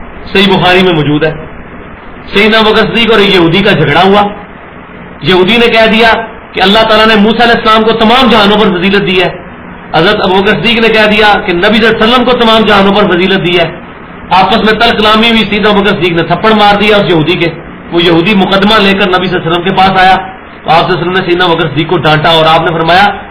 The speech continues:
کہ موسیٰ علیہ السلام کیا، مجھے یونس بن متا علیہ السلام پر بھی فضیلت مت دو۔ اگر یونس وہ واحد نبی ہے جن پر اللہ تعالیٰ نے لغزش کی وجہ سے عتاب فرمایا تھا اور مچھلی کے پیٹ میں رہے،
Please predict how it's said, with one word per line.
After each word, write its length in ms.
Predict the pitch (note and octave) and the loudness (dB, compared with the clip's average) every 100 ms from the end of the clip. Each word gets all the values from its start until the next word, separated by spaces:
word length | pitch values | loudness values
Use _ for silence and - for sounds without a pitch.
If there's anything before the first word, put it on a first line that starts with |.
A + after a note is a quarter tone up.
| - - - - | -18 -20 -18 -6
کہ 100 | D3+ | -2
موسیٰ 440 | D#3 G#3 A#3+ A#3+ - - - - | 0 0 2 2 0 -4 -12 -4
علیہ 160 | E3+ | -2
السلام 360 | G3+ G3 G#3 A3+ | 0 0 0 2
کیا، 140 | A3+ A#3 G#3+ | 2 2 2
مجھے 300 | G3 G3+ A#3+ A#3+ - - - - - D3+ | 2 2 2 0 -4 -12 -16 -16 -8 0
یونس 300 | A3+ A#3 B3 | 2 2 2
بن 340 | - A3+ F3 | 0 0 0
متا 360 | E3+ G#3+ B3+ G3 - - - F#3+ | 0 2 2 2 -2 -10 -2 0
علیہ 140 | G#3+ | 2
السلام 440 | A3 G#3 G3+ A#3 | 2 2 2 2
پر 260 | G#3+ A#3 G#3+ | 2 2 2
بھی 120 | A#3+ | 0
فضیلت 520 | B3 - F3 G#3 A#3+ | -2 0 0 2 2
مت 440 | F3 F#3 D#4 D#4+ E3+ | 0 0 2 2 2
دو۔ 100 | C3+ - - - - - - - - - | 0 -4 -12 -18 -20 -20 -20 -20 -8 -2
اگر 300 | F3+ B3 G3+ | 0 2 2
یونس 240 | A#3+ C#4 | 0 0
وہ 220 | C#4+ A3+ F#3+ | 0 0 2
واحد 380 | C#4+ D4 A3+ G#3+ | 2 2 2 2
نبی 200 | A#3 A#3 | 2 2
ہے 40 | |
جن 240 | G#3 A3+ | 2 0
پر 80 | A#3+ A3 | 0 2
اللہ 240 | G3+ A3 | 2 2
تعالیٰ 300 | A3 G#3+ G#3+ | 2 2 2
نے 160 | G#3+ B3 A#3+ - - - - - | 2 2 0 -6 -16 -20 -14 -4
لغزش 500 | E3+ A3 G#3 C4+ - | 0 2 2 0 0
کی 100 | A3+ | -2
وجہ 160 | G#3+ | 0
سے 180 | G#3+ A#3+ A3+ | 0 0 -2
عتاب 420 | - C#4 D4+ A3+ | 2 2 2 2
فرمایا 300 | G#3+ F#3 E3+ | 2 2 2
تھا 400 | C#3 A#2+ - - - - - - - - - - | 0 -4 -6 -18 -20 -20 -20 -20 -20 -20 -18 -4
اور 120 | D#3+ | -2
مچھلی 280 | F#3 G3 A3 | 0 0 0
کے 100 | A3 | 0
پیٹ 300 | A#3 C4+ A#3+ | 0 0 2
میں 120 | G#3+ | 2
رہے، 280 | E3+ C3+ | 0 -2